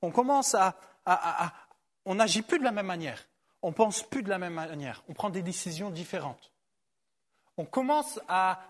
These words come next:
à se poser des questions sur notre vie. Est-ce que c'est la volonté de Dieu ? Souvent, j'entends, « Est-ce que c'est la volonté de Dieu pour moi de faire ceci, de faire cela ? »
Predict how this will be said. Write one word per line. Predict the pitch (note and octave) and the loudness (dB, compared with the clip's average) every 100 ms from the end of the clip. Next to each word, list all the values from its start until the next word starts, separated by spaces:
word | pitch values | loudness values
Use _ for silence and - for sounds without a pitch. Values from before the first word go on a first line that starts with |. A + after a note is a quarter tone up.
| - _ _ _ _ _ _ _ - | -20 _ _ _ _ _ _ _ -4
à | E3 | -2
se | |
poser | - B3+ A3+ | -2 -2 -2
des | A3+ | -2
questions | A3+ G#3+ B3 | -2 -2 -4
sur | - F#3+ | -4 -4
notre | G3+ F3 | -4 -4
vie. | F#3 | -4
Est-ce | G#3 G#3+ | -2 -2
que | D4+ | -2
c'est | - | 0
la | A#3 F3+ | 0 0
volonté | F3 F3+ - F3 | -2 -4 -6 -6
de | D#3+ | -6
Dieu ? | C#3 C3 | -6 -8
Souvent, | - G3 G#3 | -8 -6 -4
j'entends, « | E3+ D#3 | -4 -6
Est-ce | F3 - | -6 -6
que | |
c'est | A3 G3 | -4 -4
la | F3 | -6
volonté | E3 E3+ - | -6 -8 -8
de | D#3+ D#3 | -8 -8
Dieu | D3 | -8
pour | D#3 D#3 | -10 -8
moi | D#3+ D#3+ E3 | -6 -4 -4
de | D3 C#3+ | -6 -8
faire | C#3+ E3 | -10 -12
ceci, | - D#3+ - | -10 -10 -10
de | D#3+ | -12
faire | - | -14
cela ? » | - C#3 | -14 -18